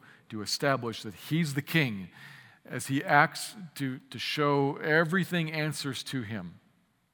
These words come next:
displays his authority. And now he delegates that same authority to these ones so that they will do the same thing in his name.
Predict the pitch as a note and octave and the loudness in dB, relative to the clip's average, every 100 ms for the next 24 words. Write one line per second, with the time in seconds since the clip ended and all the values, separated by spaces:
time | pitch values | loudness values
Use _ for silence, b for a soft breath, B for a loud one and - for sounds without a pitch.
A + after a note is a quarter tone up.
0 | _ _ _ _ _ _ _ A#2 - B2+ | _ _ _ _ _ _ _ -8 -2 -2
1 | A#2+ B2 A#2 - C#3+ A#2+ F2+ - _ _ | -2 -6 -8 -4 -2 -2 -6 -14 _ _
2 | _ _ _ _ _ _ _ _ _ b | _ _ _ _ _ _ _ _ _ b
3 | b b b b b A#2 B2 F3+ D#3 C3+ | b b b b b -2 4 6 8 6
4 | A#2+ D3 D#3+ C#3 C#3 C#3 C3+ D#3 - D#3+ | 6 6 6 4 4 2 -2 -4 -4 0
5 | E3+ F#3 G3 - D3 A#2+ A2+ B2+ A#2+ B2+ | 2 2 2 0 0 0 -2 -2 -4 -6
6 | A2+ D#3 C#3+ A2 G#2 A2+ C#3+ - B B | -4 -2 -2 -4 -6 -4 -6 -10 B B
7 | B B B B B - B2+ A2 D3+ D#3 | B B B B B -18 -10 0 2 2
8 | C3 B2+ C3 B2+ - - B2 B2 B2 - | 0 0 0 0 -6 -2 -2 -2 -6 -6
9 | G3 D3+ G#2+ A2 G2 F#2+ F#2 E2 - | -4 -4 -4 -8 -8 -8 -10 -12 -16